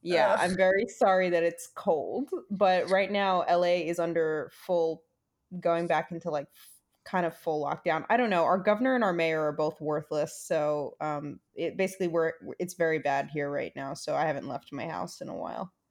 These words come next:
Speaker 2: I don't know many governors or mayors right now that are considered useless, useful right now.
Speaker 1: That's true. I do enjoy Cuomo's, uh, television show.
Speaker 2: The fact that he won an Emmy,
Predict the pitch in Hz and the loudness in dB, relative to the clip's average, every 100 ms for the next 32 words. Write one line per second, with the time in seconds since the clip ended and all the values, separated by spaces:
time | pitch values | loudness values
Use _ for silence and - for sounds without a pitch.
0 | _ _ - - 349 - 466 277 285 208 | _ _ -6 0 0 2 2 2 2 2
1 | 175 196 208 226 208 185 170 185 214 208 | 2 4 2 2 2 2 2 2 2 2
2 | 190 214 226 202 180 208 185 175 185 156 | 2 2 2 0 -2 -4 -4 -2 -2 -2
3 | 185 320 - - - 220 208 320 - - | -4 -2 0 0 -2 -2 0 0 0 2
4 | 113 - _ - 143 - 131 98 - _ | 0 0 _ -2 -2 0 0 0 -2 _
5 | _ _ _ _ - - _ - 180 180 | _ _ _ _ -18 -18 _ -2 -2 -2
6 | - - 90 - - - 233 214 294 330 | -8 -6 -6 -8 -16 -2 0 2 2 2
7 | 254 254 226 202 196 185 208 180 165 156 | 2 2 4 4 4 4 2 4 2 0
8 | 165 - 180 147 - 185 160 127 - - | -2 0 2 2 2 0 0 -2 -6 -10
9 | - - 92 226 - _ _ _ _ _ | -6 -2 -2 -4 -10 _ _ _ _ _
10 | _ _ - - - _ _ _ _ _ | _ _ -20 -20 -20 _ _ _ _ _
11 | - 339 339 339 480 640 640 - 277 240 | -2 0 2 2 0 -2 0 0 0 4
12 | 226 226 214 196 175 185 196 220 | 4 4 2 0 0 -2 -2 -2